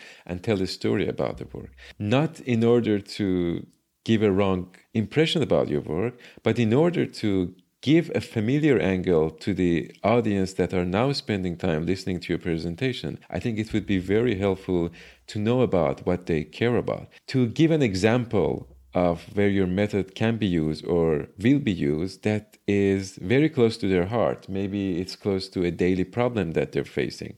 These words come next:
For instance, for some manager, it's really important to know how much time can be saved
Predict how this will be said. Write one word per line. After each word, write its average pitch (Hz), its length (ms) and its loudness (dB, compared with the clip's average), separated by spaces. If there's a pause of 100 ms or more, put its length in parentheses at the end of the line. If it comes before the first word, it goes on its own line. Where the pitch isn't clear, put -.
(100)
For 107 140 0
instance, 92 340 -2
for 92 140 -4
some 90 260 -4
manager, 95 680 2 (200)
it's - 280 -6
really 101 240 0
important 92 540 -4
to 98 120 -6
know 85 300 -2
how 90 160 -6
much 87 380 -6
time 120 340 -2
can 85 220 -4
be 80 100 -6
saved 69 480 -4